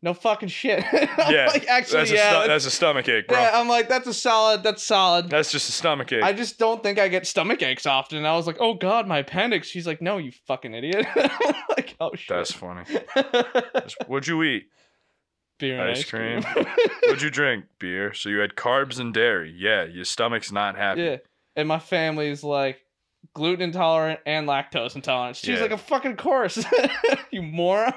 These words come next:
Speaker 2: That's
Speaker 1: I'm like,
Speaker 2: funny.
Speaker 1: "Yeah, that makes sense." But, uh, on the topic of, you know, movies and shit, you got anything?
Speaker 2: Uh, I got a couple.
Speaker 1: What you
Speaker 2: I,
Speaker 1: got?
Speaker 2: so I've got two things I wanna talk about that I've been watching, and then we, we got some trailers we wanna talk about.
Speaker 1: Definitely.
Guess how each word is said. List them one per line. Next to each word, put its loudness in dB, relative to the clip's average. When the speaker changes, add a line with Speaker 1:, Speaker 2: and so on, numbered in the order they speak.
Speaker 2:
That's -10
Speaker 1:
I'm -8
like, -10
Speaker 2:
funny. -6
Speaker 1:
"Yeah, -2
that -6
makes -10
sense." -10
But, -2
uh, 0
on -2
the -2
topic 0
of, -2
you -6
know, -4
movies 0
and -8
shit, -10
you -10
got 2
anything? -4
Speaker 2:
Uh, 2
I -8
got 0
a 2
couple. -4
Speaker 1:
What -10
you -2
Speaker 2:
I, 0
Speaker 1:
got? -18
Speaker 2:
so -2
I've -2
got 0
two -4
things -4
I -2
wanna -2
talk -2
about -2
that 0
I've -4
been -10
watching, -6
and -12
then -10
we, -10
we -8
got -2
some -14
trailers -4
we -14
wanna -10
talk -10
about. -14
Speaker 1:
Definitely. -6